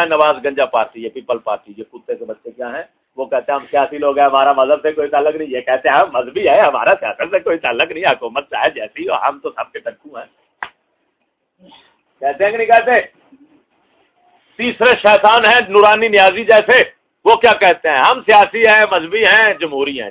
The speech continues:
جمہوری، جمہوری، یہ تو والے، وہ لعنتی جمہوریت تو شرک ہے، ادھر خدا رسول، ادھر بندے،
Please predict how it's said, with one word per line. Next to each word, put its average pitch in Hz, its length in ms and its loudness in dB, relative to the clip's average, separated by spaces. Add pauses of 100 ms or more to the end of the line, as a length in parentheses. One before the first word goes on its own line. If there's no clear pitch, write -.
جمہوری، 120 360 -8
جمہوری، 113 340 -10
یہ 202 100 -6
تو 185 60 -10
والے، 127 280 2 (260)
وہ 175 80 0
لعنتی 165 420 -4
جمہوریت 156 440 -6
تو 151 160 -10
شرک - 220 -10
ہے، 131 60 -4
ادھر 143 180 -4
خدا 151 400 0
رسول، 156 280 -10
ادھر 139 240 -6 (320)
بندے، 151 260 -6